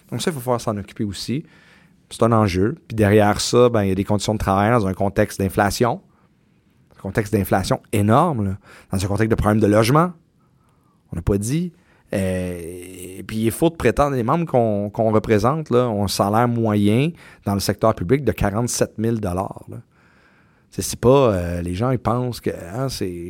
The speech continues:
les assurances, puis, euh, euh, les fonds de retraite,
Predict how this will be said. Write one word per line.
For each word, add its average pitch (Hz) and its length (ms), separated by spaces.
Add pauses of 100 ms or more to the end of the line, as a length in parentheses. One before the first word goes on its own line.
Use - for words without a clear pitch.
(140)
les 110 240
assurances, 110 1040
puis, 98 400
euh, 87 140 (680)
euh, 82 200
les 104 200
fonds 117 220
de 113 80
retraite, 104 600